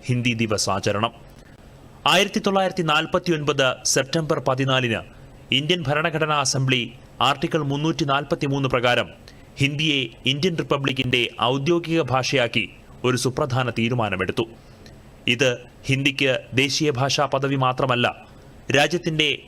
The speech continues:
ഭരണപരമായ പ്രവർത്തനത്തിന്റെ സ്വത്വവും നൽകി. ഇതിനെ തുടർന്ന് ആയിരത്തി തൊള്ളായിരത്തി അൻപത്തിമൂന്നിൽ അന്നത്തെ പ്രധാനമന്ത്രി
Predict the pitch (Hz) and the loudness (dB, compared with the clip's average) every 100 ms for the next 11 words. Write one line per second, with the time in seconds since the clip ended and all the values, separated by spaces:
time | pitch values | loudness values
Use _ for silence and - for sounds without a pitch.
0 | 127 135 160 175 170 156 156 143 135 131 | 0 0 2 0 0 0 0 0 -2 0
1 | 135 131 127 120 - 120 - 135 104 98 | -4 -2 -2 0 0 -2 -2 -2 -2 -4
2 | 95 95 - - - - - - - - | -4 -4 -6 -14 -20 -20 -20 -20 -20 -20
3 | - - 165 220 233 226 202 190 170 165 | -16 -4 0 2 2 2 2 0 0 -2
4 | - 151 170 175 180 175 165 165 147 160 | 0 0 0 -2 0 0 0 0 -2 -2
5 | 170 156 139 135 92 - - - - 127 | -2 0 0 0 -2 -6 -20 -16 -2 0
6 | 160 175 165 135 131 151 147 143 | 2 0 -2 -2 0 0 0 0